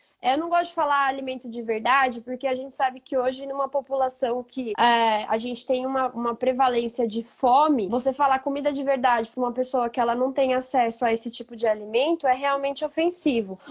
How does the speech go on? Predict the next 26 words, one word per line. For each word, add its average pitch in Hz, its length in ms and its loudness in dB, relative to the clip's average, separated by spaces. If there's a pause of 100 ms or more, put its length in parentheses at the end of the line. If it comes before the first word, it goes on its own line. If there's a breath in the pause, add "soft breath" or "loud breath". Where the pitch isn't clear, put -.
(300 loud breath)
Mas 254 540 4
se - 140 0
a 320 40 6
gente 359 240 0
for 349 160 0
pensar 349 360 0
em 302 120 2
alimentos 294 600 0
que 302 160 -2
são, 247 400 4
ah, 233 500 4
melhores 302 640 4
pro 285 200 -6
nosso 262 340 -4
corpo, 247 460 -2
que 247 200 -10
são 269 300 2
nutricionalmente 285 1120 2
mais 254 240 0
re-, 285 300 -2
respeitosos 294 1000 2
pra 262 240 0
nossa 247 300 -4
fisiologia, 226 1000 0 (380 soft breath)
eles 330 300 2
estão, 339 600 2